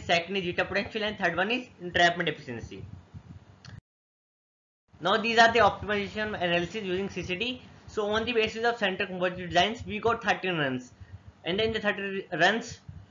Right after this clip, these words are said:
you can see that first factor is ratio of lipids to drug, second factor is ratio of surfactant to drug, and third is, uh, then responses, that is particle size,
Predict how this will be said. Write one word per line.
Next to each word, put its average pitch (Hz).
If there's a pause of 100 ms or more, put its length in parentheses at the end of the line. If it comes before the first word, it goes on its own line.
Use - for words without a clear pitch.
(140)
you 165
can 214
see 214
that 233
first 208
factor 208
is 233 (1160)
ratio 214
of 233
lipids 196
to 220
drug, 190 (340)
second 190
factor 214
is 214
ratio 190
of 202
surfactant 170
to 214
drug, 214 (440)
and 185
third 208
is, 247 (180)
uh, 165
then 202
responses, 190
that 190
is 208 (100)
particle 160
size, 233